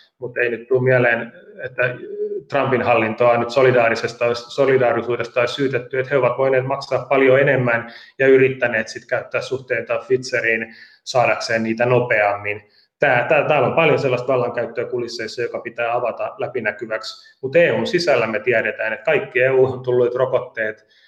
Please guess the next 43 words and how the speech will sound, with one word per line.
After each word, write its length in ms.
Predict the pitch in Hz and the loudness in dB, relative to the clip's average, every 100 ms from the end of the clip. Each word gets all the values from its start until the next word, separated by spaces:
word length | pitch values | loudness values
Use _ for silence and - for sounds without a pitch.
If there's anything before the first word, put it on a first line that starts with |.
| _ _ | _ _
sopimuksen 600 | - 123 123 113 117 120 | -6 -2 -2 -4 -6 -6
mukaisesti 540 | 117 117 110 107 - | -4 -4 -4 -6 -2
on 120 | 113 113 | 2 2
jaettu 300 | 117 - 117 | 2 0 0
jäsenmaille 800 | 117 120 113 110 107 110 113 - | 0 0 0 0 0 -2 -6 -8
sovituilla 500 | - 117 107 110 104 | -4 -4 -2 -2 -2
pelisäännöillä. 800 | 113 110 107 110 117 113 113 - | -2 -2 -4 -8 -6 -8 -8 -10
Et 100 | - | -6
se, 140 | 120 | -2
että 100 | 113 | -2
mitä 140 | 120 120 | -2 -4
sen 180 | 131 135 | 2 4
ulkopuolella 520 | 135 135 113 110 107 | 4 2 -2 -4 -4
tapahtuu, 480 | - 113 110 - 110 | -6 -6 -6 -10 -14
niin 120 | 107 | -6
se 80 | 127 | -4
on 120 | 113 | -4
sitten 260 | 113 - | -6 -4
aika, 360 | 117 117 113 - - - _ - | -4 -2 -4 -6 -20 -20 _ -2
aika 200 | 123 117 | 0 2
lailla 300 | 113 117 113 | 4 4 2
enemmän 400 | 113 123 117 113 | 2 0 0 2
villiviidakko, 720 | 123 117 107 110 107 - - | 4 4 2 0 -2 -4 -4
ja 100 | 110 | -2
musta 200 | 110 113 | -2 -6
se 80 | 117 | -6
on 100 | 113 | -2
hyvä, 240 | 127 117 | 0 2
että 160 | 107 113 | 0 0
E 100 | 110 | 0
U 100 | 107 | 0
on 120 | 104 | -4
tähän 240 | 107 107 107 | -8 -8 -10
pyrkinyt 380 | 104 107 107 | -14 -14 -14
tuomaan 360 | - 107 107 110 | -8 -6 -2 0
jotain 360 | 120 113 104 107 | 2 2 0 0
järkeä 440 | 101 107 - 107 | 0 -2 -2 -2
ja, 280 | 107 104 107 | -2 -4 -6
ja 300 | 120 113 110 120 | -4 -4 -4 -2
reiluutta 500 | 113 107 107 - - | 0 0 -6 -10 -10
tähän, 400 | 113 117 - _ - - _ _ | -8 -8 -12 _ -20 -20 _ _
tähän, 260 | 113 110 110 | -8 -6 -6
tota, 420 | 113 113 110 | -6 -4 -2